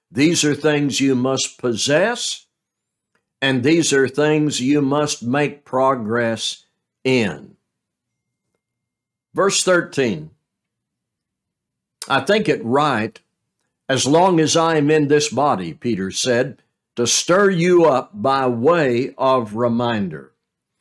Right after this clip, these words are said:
If you have a footnote in the English Standard Version or you have the New King James, the word body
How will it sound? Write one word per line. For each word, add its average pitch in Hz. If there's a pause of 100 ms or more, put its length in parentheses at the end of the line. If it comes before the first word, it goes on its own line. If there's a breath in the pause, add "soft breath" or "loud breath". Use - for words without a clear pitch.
(540)
If 151
you 220
have 185
a 131
footnote 139
in 120
the 117
English 151
Standard 131
Version 117
or 120
you 139
have 135
the 123
New 147
King 151
James, 104 (1200)
the 170
word 170
body 143